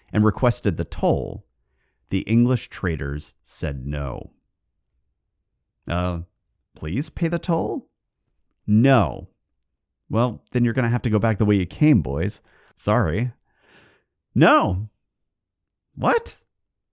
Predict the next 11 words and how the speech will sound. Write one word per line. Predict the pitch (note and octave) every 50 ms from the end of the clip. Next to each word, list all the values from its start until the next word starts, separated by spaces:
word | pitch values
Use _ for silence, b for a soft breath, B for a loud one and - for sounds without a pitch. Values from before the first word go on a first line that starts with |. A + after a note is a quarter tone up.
| _ _ _ _
"We're | - - D3 F#3+
not | G3 C#3 B2 B2+ -
leaving, | B2+ C3+ D#3 D3+ D#3 - - - - F#2+ - _ _ _ _ _
and | - A2+ A2+
we're | A#2
not | A#2+ D3 F#3+ -
paying | - A2+ B2+ B2+
your | A2+ G2
stupid | - - - - - D#2+ -
toll | - - C3+ G#2 D#2+ D#2+
either." | G#2+ A2+ - - - - F2+